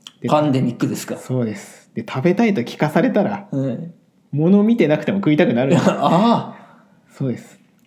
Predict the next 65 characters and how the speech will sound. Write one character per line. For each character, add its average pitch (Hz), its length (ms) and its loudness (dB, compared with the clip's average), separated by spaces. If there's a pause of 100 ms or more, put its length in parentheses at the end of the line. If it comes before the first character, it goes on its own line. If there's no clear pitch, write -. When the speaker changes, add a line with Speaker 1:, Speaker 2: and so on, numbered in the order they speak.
(360)
Speaker 1:
く-、 - 160 2
Speaker 2:
い - 20 4
い。 143 220 -2
Speaker 1:
空 196 240 4
気 196 160 0
感 302 200 2
染 135 140 -2
で 104 80 -6
す。 - 220 -18 (340)
そ - 180 2
の 202 120 6
場 214 100 6
の 202 120 4
空 196 200 4
気 - 120 0
感 170 140 4
染。 139 100 2
Speaker 2:
怖 175 260 2
い。 - 160 -6 (380)
Speaker 1:
そ - 140 -6
う。 - 140 -8 (240)
雰 143 160 0
囲 143 100 2
気 143 100 -2
感 151 180 0
染 113 160 -2
っ - 20 -2
て 101 80 -4
や 101 80 -2
つ 98 80 -8
で 98 60 -6
す、 101 80 -10
こ 107 140 -16
れ 110 60 -16
が。 - 260 -16
Speaker 2:
あ 147 640 -2
あ。 - 80 -20
Speaker 1:
空 156 200 -2
気 190 100 -6
感 175 200 0
染 123 120 -2
の 110 80 -4
上 135 280 0
位 131 120 -2
効 139 180 0
果 196 120 -8
が。 - 20 -8
Speaker 2:
う - 40 -8
ん。 131 420 -8
Speaker 1:
雰 185 300 4
囲 196 100 8
気 202 140 0
感 202 160 4
染。 143 120 2
Speaker 2:
雰 160 120 4
囲 165 100 4
気 - 160 -8
感 190 240 0
染 120 180 0
す 120 120 -4
る 110 80 0
ん - 20 -6
で 95 60 -8
す - 80 -14
ね。 117 280 -4